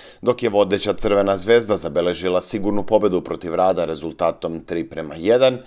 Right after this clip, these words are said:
ekipa Partizana je ponovo neprijatno iznenadila svoje navijače. Crnobeli su poraženi na gostovanju u Lučanima od domaće Mladosti sa jedan prema nula.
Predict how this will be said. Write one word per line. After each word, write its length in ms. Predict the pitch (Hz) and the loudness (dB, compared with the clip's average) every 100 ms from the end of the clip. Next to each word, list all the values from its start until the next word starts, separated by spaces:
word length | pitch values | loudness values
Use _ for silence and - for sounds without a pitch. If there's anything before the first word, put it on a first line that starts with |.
| - - - | -18 -18 -6
ekipa 380 | 139 151 143 | -2 0 0
Partizana 720 | 127 135 127 135 127 110 107 104 | 4 2 2 0 4 2 4 4
je 140 | 98 | 4
ponovo 520 | - - 147 143 131 | 2 4 4 6 4
neprijatno 580 | 123 104 - 104 101 101 | 4 2 4 2 2 0
iznenadila 600 | 101 101 98 85 85 90 | -2 0 0 0 0 -2
svoje 340 | - - 78 | -2 -6 -6
navijače. 560 | 78 82 95 98 98 92 - - - _ - - - - | -6 0 4 4 4 -4 -10 -16 -20 _ -20 -20 -20 -6
Crnobeli 480 | 127 117 104 107 | 0 2 4 4
su 180 | 101 104 | 2 -2
poraženi 500 | 113 120 117 107 95 | 4 4 4 2 0
na 160 | 90 87 | 0 0
gostovanju 600 | 85 87 95 92 95 95 | -2 -4 2 4 4 2
u 20 | |
Lučanima 600 | 98 110 110 110 101 87 | 2 0 2 0 2 2
od 100 | 80 | 0
domaće 360 | 78 82 - 90 | 0 -4 -6 -2
Mladosti 520 | 92 98 95 - 82 | 2 4 2 -2 -6
sa 220 | - 87 | -4 -2
jedan 380 | 82 80 73 71 | -2 -4 -6 -8
prema 240 | 92 95 | -4 0
nula. 360 | 110 120 101 | 2 4 2